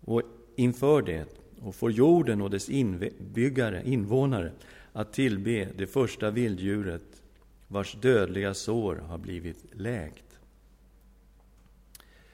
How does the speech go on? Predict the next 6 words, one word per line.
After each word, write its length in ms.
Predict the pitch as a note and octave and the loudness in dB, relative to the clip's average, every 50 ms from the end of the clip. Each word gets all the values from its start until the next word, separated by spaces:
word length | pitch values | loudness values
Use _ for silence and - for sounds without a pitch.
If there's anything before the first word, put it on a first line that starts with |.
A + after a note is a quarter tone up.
| - _ - - _ - - _ - - - _ - _ _ - - | -20 _ -20 -20 _ -20 -20 _ -20 -20 -20 _ -20 _ _ -12 -4
Det 60 | C3 | -2
uppstår 400 | C3+ C#3+ C#3 - - - C#3+ C#3+ | -2 -2 -2 -2 -4 -2 0 2
alltså 320 | C3+ A#2+ A2 G#2 - C#3+ B2 | 2 0 0 -2 -2 0 0
ett 160 | A2 G#2+ B2+ | 0 -2 -2
vilddjur 540 | B2+ C3 A#2+ G#2 G2 F#2 G2 G2 F#2 F#2 F2+ | -2 -2 0 0 -2 -4 -4 -4 -4 -6 -8
till. 420 | - - - B2 D3+ G3 A#3 G#3 | -8 -6 -4 -2 -2 -2 -4 -6